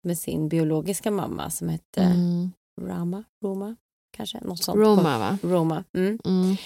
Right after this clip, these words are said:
Speaker 1: Eh, och de hade ju liksom, eh, fick en bra relation där. Men så
Speaker 2: Mm.
Speaker 1: träffade ju hon Abbott och då så,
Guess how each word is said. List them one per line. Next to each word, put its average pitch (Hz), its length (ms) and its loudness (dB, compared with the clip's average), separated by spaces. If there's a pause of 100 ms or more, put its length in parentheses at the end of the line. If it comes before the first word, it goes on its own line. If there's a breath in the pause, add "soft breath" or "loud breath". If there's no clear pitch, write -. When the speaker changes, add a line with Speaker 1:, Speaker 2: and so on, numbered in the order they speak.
(420 loud breath)
Speaker 1:
Eh, 160 520 0 (640)
och 196 120 4
de 220 140 4
hade 202 260 4
ju 196 220 2
liksom, - 440 -4
eh, - 180 -6
fick - 320 -4
en 156 260 -2
bra 151 220 -2
relation 160 500 0
där. - 280 -8 (200)
Men 190 100 -2
så 202 120 -2
Speaker 2:
Mm. 185 180 6
Speaker 1:
träffade 226 260 4
ju 254 60 6
hon 165 260 2
Abbott 175 560 -2
och 208 140 -2
då 185 280 2
så, 170 380 0